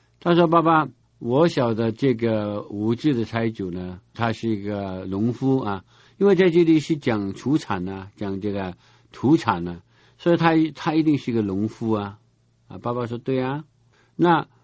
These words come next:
假如农夫有土产的话呢，有丰富的土产的话呢，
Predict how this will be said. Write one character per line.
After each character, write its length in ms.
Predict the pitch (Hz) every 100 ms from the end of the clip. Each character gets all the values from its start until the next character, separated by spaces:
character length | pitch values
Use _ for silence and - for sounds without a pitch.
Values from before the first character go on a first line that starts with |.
| _
假 160 | - 156
如 140 | 165
农 380 | 156 147 165 202
夫 240 | 180 202
有 180 | 151 120
土 260 | - 113 156
产 240 | 117 95
的 100 | 110
话 200 | 123 117
呢， 200 | 107 107 - _ _ _
有 200 | 110 110
丰 380 | 110 208 220 214
富 160 | 185
的 120 | 165 135
土 200 | 127 127
产 160 | 107
的 120 | 101
话 160 | 101 101
呢， 180 | 92